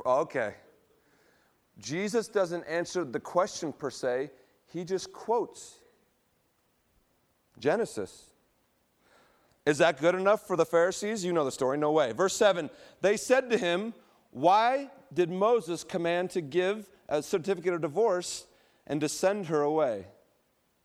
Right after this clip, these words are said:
So they go back with his little scripture and say, "How come our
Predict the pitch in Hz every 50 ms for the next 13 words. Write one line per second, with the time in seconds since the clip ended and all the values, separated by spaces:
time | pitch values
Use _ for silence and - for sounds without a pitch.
0 | _ _ _ _ _ _ _ _ _ _ _ _ _ - - 123 117 131 147 180
1 | 202 240 240 - - 147 147 147 - 147 127 143 165 - - 175 160 - 170 151
2 | 131 156 160 160 180 - - - - 381 - - - 208 185 180 175 - 180 170
3 | 170 160 - - - - - _ - 175 220 226 - 254 233 226 214 - 185 190
4 | 190 190 190 175 -